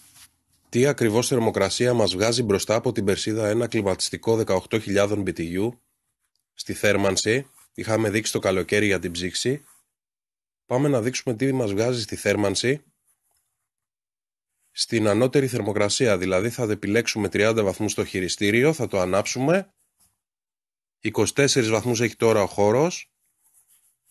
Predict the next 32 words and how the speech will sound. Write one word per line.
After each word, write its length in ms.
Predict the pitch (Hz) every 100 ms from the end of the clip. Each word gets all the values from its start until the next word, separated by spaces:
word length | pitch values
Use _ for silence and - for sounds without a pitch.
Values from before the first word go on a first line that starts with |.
| _
Με 160 | 107 104
τη 120 | 110
βοήθεια 420 | 101 110 139 151
ενός 240 | 120 127 -
θερμομέτρου, 680 | 127 110 107 127 123 107
το 120 | 107
οποίο 380 | 95 - 127 117
έχουμε 380 | 120 123 117 98
προσαρμόσει 760 | 98 95 95 92 104 123 - 92
στην 300 | - 92 98
άκρη 260 | 113 107
στις 200 | - -
περσίδες, 640 | 95 90 104 95 107 143
θα 140 | - 101
δούμε 220 | 113 123
ακριβώς 340 | 117 98 117
τι 100 | 117
θερμοκρασία 600 | 107 110 95 92 90 110
μας 180 | 104 92
βγάζει 320 | 92 101 101
από 180 | 90 -
μπροστά. 600 | 85 82 - 104 151 - _ _ _ _ _ _ _ _ _ _ _ _ _ _ _ _ _ _
Το 460 | - 117 110 107 104
air 100 | 101
condition 420 | 104 104 123 139
έχει 120 | 131 -
κατανάλωση 640 | 113 107 113 123 117 -
δύο 200 | 101 127
χιλιάδων 500 | 110 104 113 110 101
βατ 340 | 95 110 - 101
ανά 220 | 95 95
ώρα 380 | 104 98 82